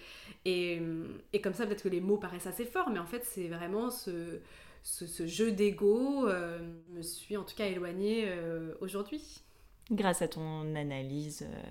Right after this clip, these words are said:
Speaker 2: personnelle et à la découverte aussi de qui tu es, euh, vraiment aujourd'hui,
Speaker 1: Oui,
Speaker 2: je
Speaker 1: exactement.
Speaker 2: pense, d'ailleurs.
Speaker 1: Déjà de se rendre compte que, en fait, euh, il y a beaucoup de couples qui fonctionnent comme ça, que, euh, ben,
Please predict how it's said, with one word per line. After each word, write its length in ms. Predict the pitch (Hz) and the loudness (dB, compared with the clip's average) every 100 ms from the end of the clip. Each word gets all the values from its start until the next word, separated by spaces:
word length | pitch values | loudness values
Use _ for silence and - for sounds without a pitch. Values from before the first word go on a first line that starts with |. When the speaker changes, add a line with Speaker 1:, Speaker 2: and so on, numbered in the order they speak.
| - - | -12 -10
Speaker 2:
personnelle 680 | 143 147 - 147 156 165 170 | -8 -6 -4 -2 2 2 2
et 60 | 151 | 0
à 40 | |
la 140 | 135 | -2
découverte 500 | 135 135 - 151 - - | -4 -6 -8 -10 -10 -14
aussi 240 | - - | -14 -10
de 120 | 151 - - - - - - - | -2 -2 0 -4 -6 -8 -10 -14
qui 120 | - 180 | -10 -6
tu 240 | - 180 | -2 2
es, 180 | 175 165 | 2 2
euh, 140 | 147 | 0
vraiment 460 | 143 147 151 160 151 151 - | -2 -4 -4 -4 -8 -12 -12
aujourd'hui, 280 | - 220 302 | -4 4 6
Speaker 1:
Oui, 40 | 339 | 6
Speaker 2:
je 40 | |
Speaker 1:
exactement. 420 | 208 180 - 330 | 4 0 0 0
Speaker 2:
pense, 80 | 359 190 | 0 2
d'ailleurs. 200 | 196 208 | 2 2
Speaker 1:
Déjà 0 | |
de 120 | 185 | 0
se 120 | - | -2
rendre 240 | 214 214 | 0 0
compte 320 | - 320 277 - | 2 0 0 0
que, 320 | 208 180 175 | -2 0 -2
en 100 | 170 | -4
fait, 260 | 196 180 175 | -8 -8 -8
euh, 220 | 170 170 | -6 -4
il 60 | 165 | -6
y 40 | |
a 60 | 160 | -6
beaucoup 200 | 165 - | -10 -14
de 80 | |
couples 300 | - 226 208 - | -6 -6 -6 -12
qui 100 | - | -8
fonctionnent 400 | 190 185 170 165 | -6 -4 -6 -6
comme 160 | 160 | -6
ça, 200 | 165 240 277 311 302 | -4 -2 0 -2 -4
que, 580 | - 226 208 190 180 175 170 - - - - | -4 0 2 2 0 -2 -6 -14 -16 -16 -12
euh, 360 | 170 160 151 147 | -8 -6 -6 -8
ben, 160 | - | -10